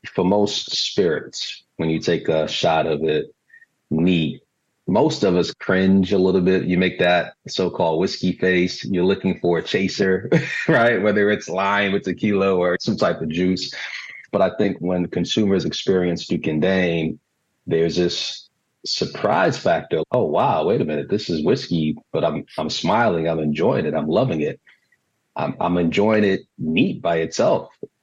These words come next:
warm." And Duke and Dame has this very unique taste profile where at first sip, you're, you're greeted with this very aroma forward,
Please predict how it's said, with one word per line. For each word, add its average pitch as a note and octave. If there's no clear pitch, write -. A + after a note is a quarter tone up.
warm." E2+
And G2
Duke A#2
and G#2
Dame G2+
has G2
this F#2+
very G2
unique F#2
taste -
profile F#2
where E2+
at -
first G2+
sip, G2
you're, F2
you're E2+
greeted F2+
with D#2
this -
very F#2+
aroma F2+
forward, F2+